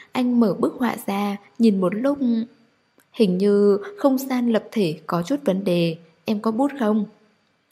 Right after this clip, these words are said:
Đồng Ngôn đứng ngây ra một lúc rồi mới nói, "Có ạ." Cô lấy chiếc bút chì và cục tẩy từ trong túi ra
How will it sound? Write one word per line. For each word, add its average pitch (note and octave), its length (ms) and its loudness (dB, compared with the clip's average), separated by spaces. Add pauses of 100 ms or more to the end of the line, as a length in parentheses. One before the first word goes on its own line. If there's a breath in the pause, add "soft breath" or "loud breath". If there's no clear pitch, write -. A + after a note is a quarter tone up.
(120)
Đồng F3+ 180 -2
Ngôn F#3+ 220 0
đứng F3+ 160 -2
ngây A#3+ 140 0
ra A#3 160 -4
một F#3 140 -2
lúc G3+ 380 0 (120)
rồi A3 200 2
mới A3 140 0
nói, A3 480 -4 (380)
"Có F3+ 160 2
ạ." A3 340 -2 (680 soft breath)
Cô G#3+ 160 6
lấy F3 180 2
chiếc C4+ 200 -2
bút D4+ 180 -2
chì E3+ 380 -2 (160)
và G3 120 -4
cục G3 320 -4
tẩy F3+ 240 -2 (120)
từ F3 160 0
trong G3 260 -6
túi F3+ 160 0
ra G3+ 300 -6